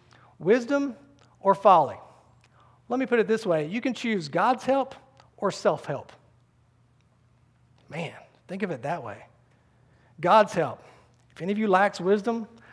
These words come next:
let him ask God, who gives generously to all without reproach, and it will be given to him."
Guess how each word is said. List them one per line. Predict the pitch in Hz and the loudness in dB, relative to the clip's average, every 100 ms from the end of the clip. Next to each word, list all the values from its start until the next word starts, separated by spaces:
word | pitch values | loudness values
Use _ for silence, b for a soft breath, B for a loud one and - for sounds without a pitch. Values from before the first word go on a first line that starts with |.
| B | B
let | 139 | -6
him | 170 190 | -2 0
ask | 196 - | -2 0
God, | 196 214 196 | 2 4 2
who | |
gives | 165 180 156 | 0 -4 -2
generously | 185 220 196 180 160 | -2 -2 -2 -4 -4
to | 175 | -4
all | 156 208 214 | 0 2 4
without | 214 202 | 2 2
reproach, | 208 202 233 214 - - b b - | 0 0 0 -2 -10 -20 b b -12
and | 147 | -8
it | |
will | 160 | -6
be | 165 | -4
given | 170 160 | -2 -4
to | 139 | -6
him." | 131 | -10